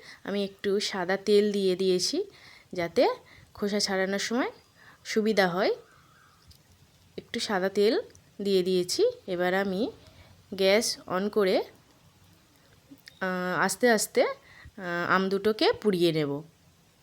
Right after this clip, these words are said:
হাই ফ্লেমে পোড়াবো না, মিডিয়াম ফ্লেমে, লো, medium to low flame-এ ধীরে ধীরে আম দুটোকে আমি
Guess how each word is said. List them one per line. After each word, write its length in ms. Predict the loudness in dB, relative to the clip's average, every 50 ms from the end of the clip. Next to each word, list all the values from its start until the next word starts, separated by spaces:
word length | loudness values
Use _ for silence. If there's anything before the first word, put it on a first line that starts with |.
| _ _ _ _ _ _ _ _ _ _ _ _ _ _ -20 -20 _ _ -20 -8
হাই 200 | -2 0 0 0
ফ্লেমে 340 | 0 0 0 2 2 2 0
পোড়াবো 380 | 2 2 2 2 2 2 0 0
না, 180 | -2 -2 -4 -4 -8 -16 -20 -20 -20 -20 -20 -20 _ _ -12 -10 -6
মিডিয়াম 460 | -4 -2 -2 0 0 2 2 0 0 -2
ফ্লেমে, 440 | -4 -4 -2 0 0 2 2 2
লো, 260 | 2 2 2 2 0 0
medium 500 | -2 -4 -4 -2 -2 -2 -2 -2 -2 -2
to 100 | -2 -2
low 260 | 0 0 0 -2 0
flame-এ 340 | 0 0 2 2 2 2 0 -2 -4 -8 -16 -20 -20 -20 -20 -20 -18 -16 -12 -6 -2
ধীরে 220 | 0 2 2 2
ধীরে 240 | 2 2 2 2 2
আম 240 | 2 0 0 0 -2
দুটোকে 340 | -2 -2 -2 -2 0 0
আমি 240 | 0 2 2 2 2